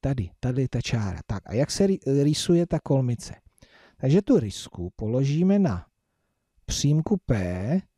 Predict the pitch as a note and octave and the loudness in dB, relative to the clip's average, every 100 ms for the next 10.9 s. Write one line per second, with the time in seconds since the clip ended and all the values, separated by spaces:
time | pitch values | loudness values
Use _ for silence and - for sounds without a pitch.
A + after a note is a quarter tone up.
0 | _ _ _ _ A2+ A2+ - A#2+ C#3 E3 | _ _ _ _ -4 -4 0 2 2 4
1 | A3 A3+ - B2 - - C3 B2 A#2 A2+ | 4 2 -2 -4 -6 -2 0 0 0 0
2 | A2+ D3+ G#3 - _ _ _ _ _ _ | 0 2 2 0 _ _ _ _ _ _
3 | _ _ _ _ - - - D#3+ F3 F3+ | _ _ _ _ -8 -6 0 2 4 2
4 | F3+ D#3 - D#3 D#3 D#3 D3 D3 - - | 0 -2 -2 2 4 4 2 -2 -16 -18
5 | - C#3+ D#3 D3 E3 F3 D3+ C#3+ C#3 D#3 | 0 2 4 2 0 0 0 0 2 2
6 | D3 - C3+ C#3+ - E3+ D#3+ D3 C3+ C#3+ | 2 -2 -4 -4 0 2 2 2 2 2
7 | D3 - - - C#3+ D3 C#3+ C#3 - C#3 | 0 -4 -16 -2 2 4 4 2 0 0
8 | C3+ B2+ G#2+ F2 C2 - _ _ - D3 | 2 0 -2 -4 -8 -16 _ _ -4 -2
9 | - - B2 G#2+ F#2+ F2+ E2 C2 - - | 0 0 0 0 -2 -4 -8 -10 -16 -18
10 | _ _ _ _ _ _ - F2+ - | _ _ _ _ _ _ -12 -12 -12